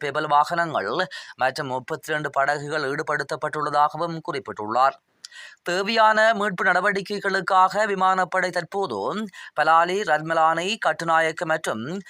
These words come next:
வீரவில தளங்களில் ஏழு ஹெலிகாப்டர்களை தயார்படுத்தியுள்ளதாக இராணுவ தளபதி தெரிவித்துள்ளார். சீரற்ற வானிலை காரணமாக உயிரிழந்தவர்களின் எண்ணிக்கை நூற்றி ஐம்பத்தொன்பதாக அதிகரித்துள்ளது.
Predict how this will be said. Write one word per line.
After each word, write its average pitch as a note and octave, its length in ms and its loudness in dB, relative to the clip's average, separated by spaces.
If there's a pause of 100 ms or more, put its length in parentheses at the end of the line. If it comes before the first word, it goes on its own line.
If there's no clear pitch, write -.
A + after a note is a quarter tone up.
(220)
வீரவில D#3+ 400 -4
தளங்களில் E3 580 0
ஏழு D#3+ 340 -4
ஹெலிகாப்டர்களை D#3+ 840 -4
தயார்படுத்தியுள்ளதாக D#3+ 1080 0
இராணுவ F3+ 360 2
தளபதி E3 500 -4
தெரிவித்துள்ளார். A#2+ 640 -2 (1400)
சீரற்ற A3 560 -2
வானிலை G#3 360 4
காரணமாக G3 920 4
உயிரிழந்தவர்களின் F#3 800 -2
எண்ணிக்கை F#3 380 -4
நூற்றி G#3 320 -4
ஐம்பத்தொன்பதாக F#3+ 800 0
அதிகரித்துள்ளது. A#2 640 -4